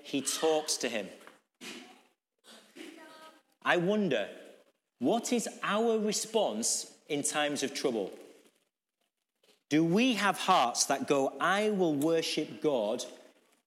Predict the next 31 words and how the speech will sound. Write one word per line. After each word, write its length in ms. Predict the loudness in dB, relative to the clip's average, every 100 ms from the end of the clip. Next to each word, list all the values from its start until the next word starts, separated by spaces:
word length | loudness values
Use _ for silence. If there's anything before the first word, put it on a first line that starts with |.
| -2
during 300 | 2 2 0
trouble 340 | 0 0 0
times, 540 | -2 -4 -4 -6 -8 -10 -18 -20 -20 -20 _ -4
and 140 | -2
I 120 | 0
will 160 | 0 -2
call 360 | -2 0 0
on 80 | 0
him"? 340 | 0 -2 -2 -6 -10 -20 -20 -14 -10 -10 -12 -16 -4
Or 140 | 0 2
do 120 | 4
we 100 | 2
tend 400 | 0 0 0 0
to 80 | 0
do 160 | 2
something 480 | 2 0 -2 -2 -2
else? 420 | -2 -2 -6 -8 -10 -20 -20 _ _ -20 -20 -20 -20 _ _ _ _ _ -20 -20 -20 -20 -2
I 120 | 2
know 260 | 4 4 0 -6 -10 -4
in 120 | -2
times 340 | 2 0 2
of 80 | -2
trouble, 420 | 2 2 2 0 -2 -10 2
I 160 | 4 4
tend 300 | 2 0 0
to 80 | 2
do 260 | 4 4
other 160 | 2 0
things 360 | 0 2 2
like 300 | 0 0 -4
panic 280 | -2 0 -2